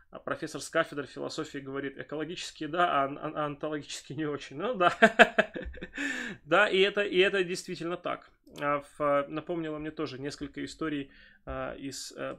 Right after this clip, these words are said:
на-, Донецкого романо-германского факультета, на котором я пять лет тоже тарабанил. А, с кафедрой мы тоже выпивали, истории там были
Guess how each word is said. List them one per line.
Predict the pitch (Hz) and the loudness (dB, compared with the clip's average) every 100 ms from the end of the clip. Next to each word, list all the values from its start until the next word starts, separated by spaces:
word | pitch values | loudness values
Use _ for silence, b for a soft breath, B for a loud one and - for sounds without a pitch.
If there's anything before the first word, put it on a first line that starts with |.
| _ | _
на-, | 143 135 135 - | -14 -12 -12 -12
Донецкого | 139 139 143 - 139 135 - | -10 -8 -8 -6 -6 -6 -6
романо-германского | 139 139 139 135 139 127 - 139 139 | -6 -6 -6 -8 -8 -10 -12 -12 -10
факультета, | - - 156 165 - 117 - - | -8 -8 -6 -6 -6 -8 -6 -6
на | 127 | -6
котором | 127 127 131 127 | -12 -12 -12 -12
я | 127 123 123 - | -12 -14 -14 -16
пять | 127 | -14
лет | 139 123 - | -10 -12 -10
тоже | 131 135 131 | -12 -12 -12
тарабанил. | - 135 143 180 180 156 B B B - | -10 -10 -6 -6 -6 -10 B B B -18
А, | 131 123 - 135 127 - | -12 -12 -14 -18 -20 -20
с | - | -8
кафедрой | - 143 147 139 135 | -4 -4 -4 -8 -8
мы | 131 | -10
тоже | 131 127 | -10 -10
выпивали, | 131 123 131 147 151 131 123 | -12 -12 -6 -4 -4 -6 -14
истории | 120 - 139 143 | -18 -12 -8 -8
там | 139 127 | -10 -14
были | 135 131 | -12 -14